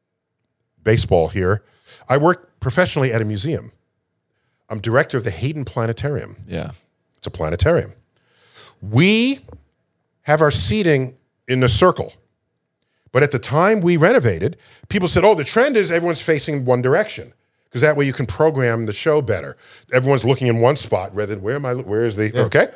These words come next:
Speaker 1: All right. I heard that. But then I realized, wait a minute,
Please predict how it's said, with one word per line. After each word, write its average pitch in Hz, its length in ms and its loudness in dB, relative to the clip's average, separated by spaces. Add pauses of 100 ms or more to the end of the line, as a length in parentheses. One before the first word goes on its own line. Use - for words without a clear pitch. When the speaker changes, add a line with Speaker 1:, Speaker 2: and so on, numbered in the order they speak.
Speaker 1:
All 147 80 4
right. 117 140 2 (580)
I 147 80 -4
heard 247 280 -4
that. 92 300 -8 (1400)
But 120 100 -12
then 190 120 0
I 240 40 2
realized, 190 720 2 (280)
wait 220 180 -4
a 196 40 0
minute, 92 300 -6